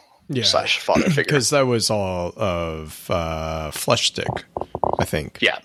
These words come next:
Speaker 2: that's the, there's a mission in which you kind of find this out, and it's sort of like, it's, it's sort of funny because, like, she's just this really off the wall,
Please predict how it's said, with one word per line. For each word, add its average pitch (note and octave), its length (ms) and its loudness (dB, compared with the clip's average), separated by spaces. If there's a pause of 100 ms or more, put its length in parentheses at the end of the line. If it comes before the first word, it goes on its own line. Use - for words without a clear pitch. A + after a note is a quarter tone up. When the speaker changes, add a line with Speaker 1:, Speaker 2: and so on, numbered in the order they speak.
(160)
Speaker 2:
that's F#2+ 240 4
the, G#2+ 260 4
there's G#2 180 4
a G#2+ 60 6
mission G2+ 340 6
in F2+ 100 4
which F2 240 4
you F#2 80 -2
kind E2+ 180 2
of E2 80 2
find E2+ 280 2
this D#2+ 140 0
out, E2 280 4 (800)
and F2 120 -2
it's - 120 2
sort F2+ 140 6
of E2 140 2
like, D2 220 4
it's, - 280 2
it's B2+ 120 2
sort C#3 200 4
of A#2+ 80 2
funny C3+ 340 4
because, A2+ 280 4
like, G2 120 6
she's - 380 4
just - 260 4
this F#2+ 180 2
really G2+ 220 6
off F#2+ 300 4
the G2+ 80 0
wall, F2+ 460 4